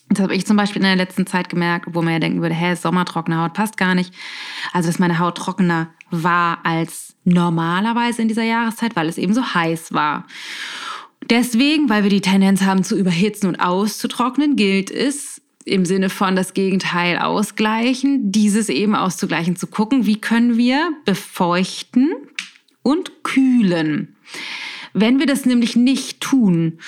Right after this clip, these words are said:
und daher kommt im Titel die, die, die, äh, der Hint, dass wir jetzt im Sommer schon für einen gesunden Winter sorgen können, wenn nämlich wir nicht dafür sorgen, dass unser Körper genügend befeuchtet bleibt und dass der tatsächlich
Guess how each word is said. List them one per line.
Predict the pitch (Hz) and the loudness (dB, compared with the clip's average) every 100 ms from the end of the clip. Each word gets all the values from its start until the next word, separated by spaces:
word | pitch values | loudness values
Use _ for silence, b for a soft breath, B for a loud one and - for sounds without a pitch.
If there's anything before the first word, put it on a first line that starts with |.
| B B | B B
und | 185 165 | 0 2
daher | 185 202 185 | 2 4 2
kommt | - 196 180 180 - | 0 0 0 0 -2
im | 185 175 | -2 -2
Titel | - 254 240 175 175 - - | 0 0 0 -2 -2 -6 -10
die, | 170 190 175 170 170 | -4 0 2 0 0
die, | 180 175 175 - | 0 0 -2 -4
die, | - | -4
äh, | - 175 165 165 165 | -2 0 0 -2 -2
der | 170 | -2
Hint, | 165 226 220 262 294 - | 0 2 4 2 0 -2
dass | 180 - | -4 -2
wir | 185 180 | -2 0
jetzt | 170 220 233 - | 0 -2 -2 -2
im | 208 | 0
Sommer | 240 208 | 2 0
schon | 180 180 | 0 -2
für | - | -2
einen | 180 180 | 0 0
gesunden | 175 175 175 | 0 0 0
Winter | 214 240 190 | 0 0 -2
sorgen | 165 160 160 | -4 -6 -6
können, | 175 185 262 - _ _ _ - _ - - | -4 -2 -2 -6 _ _ _ -20 _ -10 0
wenn | 196 202 | 2 4
nämlich | 202 196 202 B B B | 4 2 0 B B B
wir | 190 202 202 | 0 4 4
nicht | 220 285 285 | 4 2 0
dafür | 247 240 | 0 0
sorgen, | 202 214 208 196 | 2 2 2 0
dass | 180 185 | -2 -2
unser | 175 180 | -2 -2
Körper | 190 202 202 180 | -2 -2 0 -2
genügend | 160 185 185 196 180 180 | 0 2 2 2 0 -2
befeuchtet | 175 - 247 254 - - | -6 -2 -2 0 -4 -4
bleibt | - - - | -2 -2 -4
und | 170 | -4
dass | 185 - | -6 -2
der | 170 - | -2 -2
tatsächlich | 190 180 214 196 196 | -4 -4 -2 -2 -4